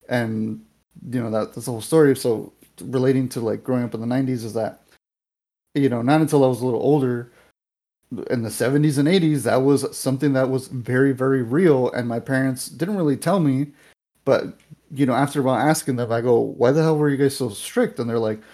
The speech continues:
"Oh, dude, somebody was fucking getting killed by a serial killer every other day. Somebody's hiding in the car, somebody's hiding in their house."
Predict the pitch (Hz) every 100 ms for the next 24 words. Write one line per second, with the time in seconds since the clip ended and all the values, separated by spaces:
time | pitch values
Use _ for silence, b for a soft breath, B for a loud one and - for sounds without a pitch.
0 | B _ 180 110 - 185 107 - _ -
1 | 175 170 127 113 151 151 143 139 131 110
2 | - _ - 175 170 139 123 - 190 -
3 | 127 123 123 135 117 104 170 107 B B
4 | B - 139 127 127 139 143 127 - 139
5 | 143 143 139 131 131 123 127 139 123 110
6 | 127 131 131 127